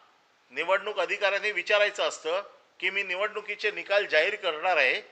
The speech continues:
याच्या अगोदर कोणाचं काही ऑब्जेक्शन असेल तर सांगा. अशा प्रकारे कुठल्याही प्रकारचं विचारलं गेलं नाही,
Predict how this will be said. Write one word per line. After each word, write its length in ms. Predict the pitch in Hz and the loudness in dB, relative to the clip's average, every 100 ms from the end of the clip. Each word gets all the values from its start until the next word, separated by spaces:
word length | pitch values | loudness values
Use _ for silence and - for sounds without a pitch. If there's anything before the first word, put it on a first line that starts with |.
| - _ - | -20 _ -2
याच्या 300 | 135 151 196 | -2 4 2
अगोदर 320 | 185 185 202 | 2 -2 -4
कोणाचं 400 | 196 175 185 196 | -4 -2 0 -2
काही 200 | 196 190 | -2 0
ऑब्जेक्शन 560 | 170 143 175 180 190 165 | 0 -2 -4 -4 -4 -4
असेल 320 | 151 185 180 | -6 -10 -8
तर 100 | 175 | -8
सांगा. 400 | - 135 135 139 - - _ _ _ _ _ - | -6 -6 -2 -4 -4 -16 _ _ _ _ _ 0
अशा 260 | 143 208 | 2 4
प्रकारे 440 | 202 185 196 196 208 | 2 0 0 2 2
कुठल्याही 440 | 202 - 175 208 | -2 -6 0 0
प्रकारचं 760 | 208 190 185 185 180 208 220 214 - _ _ _ - | 0 -4 0 -2 0 2 2 0 -10 _ _ _ -6
विचारलं 460 | 143 208 208 208 175 | 0 4 4 4 2
गेलं 260 | 165 147 | 2 0
नाही, 320 | 127 113 160 | 0 -4 -6